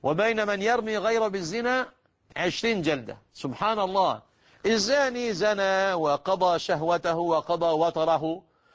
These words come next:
واستمتع بالحرام، جلد مائة جلدة. ومن يقول لغير: "يا زاني"،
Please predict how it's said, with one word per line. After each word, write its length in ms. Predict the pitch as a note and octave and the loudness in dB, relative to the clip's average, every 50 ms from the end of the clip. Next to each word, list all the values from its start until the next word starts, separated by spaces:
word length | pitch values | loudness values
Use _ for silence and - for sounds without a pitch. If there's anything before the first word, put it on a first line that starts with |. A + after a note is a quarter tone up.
| _ - | _ -2
واستمتع 680 | D#3 G#3 G3+ - - - A3+ A3 G#3 F#3+ - F3+ E3+ | 0 0 0 0 -2 0 -2 -2 -2 -4 -2 -2 -2
بالحرام، 680 | E3 D#3+ E3 - - E3+ E3+ F#3 F#3+ F#3 F3+ E3+ E3 - _ _ _ _ _ _ | -2 -2 -6 -4 -2 0 2 4 4 4 4 2 0 -4 _ _ _ _ _ _
جلد 420 | - - C3+ C#3 G#3 G#3+ G3+ D#3+ | -20 -10 -4 -2 0 0 0 -2
مائة 220 | D3+ D#3+ F#3+ F#3 F3 | -2 -2 0 0 0
جلدة. 460 | D3+ C3 C#3 D3+ C#3 B2 A2 G#2+ G#2+ - _ _ _ _ _ - - - | 0 0 -2 -2 -2 -2 -6 -12 -14 -14 _ _ _ _ _ -20 -8 -2
ومن 340 | C#3 D#3+ G3+ B3 C#4 C#4 C#4 | 0 0 2 2 0 2 2
يقول 540 | C#4 C4 - - - C4+ D4 D4 C#4 B3+ | 0 0 0 -2 -4 -4 -4 -2 -2 0
لغير: 340 | A#3 A#3 F3+ A#3 A#3+ A#3+ A3+ | 0 0 2 2 2 2 2
"يا 240 | A3 G#3+ G#3+ G#3 G#3+ | 2 0 0 -2 -2
زاني"، 540 | F#3+ F3+ A#3+ B3+ B3+ B3 A#3 A#3+ A#3 A#3 | -2 -4 -8 -8 -8 -8 -10 -12 -14 -16